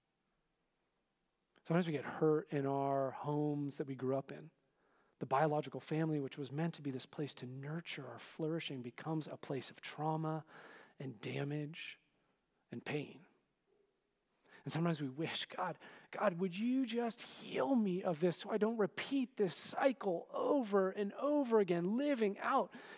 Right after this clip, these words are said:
this pain?" The hard part is, almost always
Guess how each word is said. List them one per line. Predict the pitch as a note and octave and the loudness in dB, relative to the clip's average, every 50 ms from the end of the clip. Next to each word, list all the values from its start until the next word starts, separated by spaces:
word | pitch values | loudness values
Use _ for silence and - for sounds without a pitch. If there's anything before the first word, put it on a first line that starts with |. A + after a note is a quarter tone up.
| - - - - - _ | -18 -18 -20 -20 -14 _
this | E3+ F3 F#3 F3+ - - | 6 6 6 6 4 -2
pain?" | - - E3+ C4 D#4 D#4 - - - - - _ _ _ _ _ _ _ _ _ _ _ _ _ _ _ _ _ _ _ _ _ _ _ _ _ _ _ _ _ _ _ _ - _ _ | -6 -6 -4 -2 -2 -2 -2 -4 -8 -10 -14 _ _ _ _ _ _ _ _ _ _ _ _ _ _ _ _ _ _ _ _ _ _ _ _ _ _ _ _ _ _ _ _ -20 _ _
The | - - | -18 -10
hard | - A#3+ A#3+ F3+ | -4 -2 -2 -2
part | - F#3 - A#2+ A#2+ | -2 -6 -6 -6 -6
is, | A#2 A#2 A#2 C#3+ - - - - _ _ _ _ _ _ _ _ _ _ _ _ _ _ _ _ | -8 -10 -10 -12 -14 -18 -20 -20 _ _ _ _ _ _ _ _ _ _ _ _ _ _ _ _
almost | F3 F3+ F3+ F3+ F3+ E3 - - | -2 0 0 0 0 -4 -6 -6
always | - - E3 D3+ D#3 F3+ - D#4 - - - - - | -6 -6 -6 -6 -10 -12 -12 -12 -14 -14 -16 -18 -18